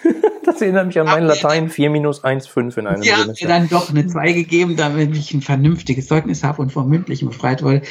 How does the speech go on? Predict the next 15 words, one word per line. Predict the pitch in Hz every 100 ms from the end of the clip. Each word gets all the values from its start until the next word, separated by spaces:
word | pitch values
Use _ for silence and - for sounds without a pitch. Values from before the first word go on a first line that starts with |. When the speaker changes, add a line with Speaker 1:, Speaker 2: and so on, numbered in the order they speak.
| -
Speaker 1:
Aber | - 143
das | 147 156
hat, | 180 190
irgendwie | - 175 185 180 165
habe | 165
ich | 160 -
gewusst, | 151 160 269 - -
so | - 170
in | 165 156
dem | 160 170
Moment, | 160 151 156 156 151 _ - _ _
das | - 151
ist | 151 -
deine | 123 147 135
Bestimmung. | 131 - 135 131 117 113 113